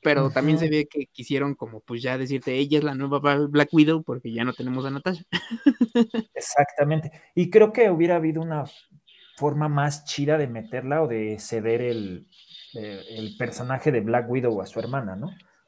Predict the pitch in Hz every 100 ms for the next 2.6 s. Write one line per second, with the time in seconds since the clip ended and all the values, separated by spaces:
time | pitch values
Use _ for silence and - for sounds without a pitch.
0 | _ 123 135 170 190 127 - 110 - 127
1 | 123 127 - 123 113 120 131 127 - 120
2 | 107 104 131 107 113